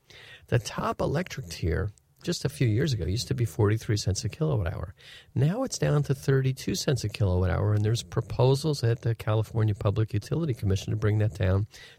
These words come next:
to even lower amount. So in a bizarre way, rates may go down. And overall, I think from an economic standpoint, it's good to have low electric rates. But what happens is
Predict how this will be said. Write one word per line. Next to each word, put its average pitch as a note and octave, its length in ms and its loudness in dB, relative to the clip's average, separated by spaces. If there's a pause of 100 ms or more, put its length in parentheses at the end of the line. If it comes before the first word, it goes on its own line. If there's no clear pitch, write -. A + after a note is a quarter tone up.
to - 220 0
even G2+ 360 0 (120)
lower C3 380 2
amount. - 280 -2
So G#2 180 2 (260)
in C#3+ 140 6
a E3 80 10
bizarre C3 500 4
way, F#2 360 0 (580)
rates B2 460 6 (120)
may B2 600 2 (460)
go B2 320 10 (180)
down. B2 460 4 (160)
And A#2+ 400 4 (260)
overall, A#2 540 8
I G#2+ 60 6
think G2+ 200 4
from G2 240 0
an F2+ 120 -2
economic G#2+ 480 2
standpoint, F#2 460 2
it's F2+ 120 0
good G3 180 2
to - 80 0
have G2 220 2
low F2 180 0
electric G2+ 400 -2
rates. - 320 -4 (420)
But G#2+ 100 6
what G#2+ 140 6
happens B2+ 400 6
is G2+ 240 4